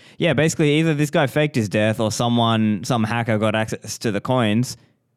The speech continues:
after his death. This is the guy who died in, like, twenty eighteen or nineteen after he was, like, thirty years old. And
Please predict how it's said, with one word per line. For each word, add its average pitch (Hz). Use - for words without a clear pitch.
after 131
his 107
death. 101
This 139
is 135
the 127
guy 120
who 117
died 110
in, 107
like, 101
twenty 107
eighteen 113
or 107
nineteen 113
after 101
he 101
was, 101
like, 98
thirty 117
years 104
old. 127
And 90